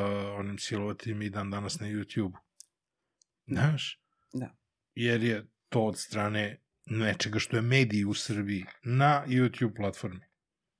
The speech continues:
Speaker 2: Da.
Speaker 1: Znaš,
Speaker 2: Da.
Speaker 1: i onda imaš te neke stvari,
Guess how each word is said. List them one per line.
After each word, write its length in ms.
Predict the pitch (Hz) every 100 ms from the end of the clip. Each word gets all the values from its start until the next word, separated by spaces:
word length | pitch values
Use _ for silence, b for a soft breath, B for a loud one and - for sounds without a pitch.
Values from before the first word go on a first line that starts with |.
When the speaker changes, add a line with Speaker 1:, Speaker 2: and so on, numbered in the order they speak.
| -
Speaker 2:
Da. 300 | 131 117 98 _ _ _ _ -
Speaker 1:
Znaš, 300 | 127 120 - B B
Speaker 2:
Da. 100 | 120
Speaker 1:
i 60 | 110
onda 140 | 120
imaš 220 | 135 127
te 160 | 151 151
neke 300 | 143 131 123
stvari, 500 | - 110 107 123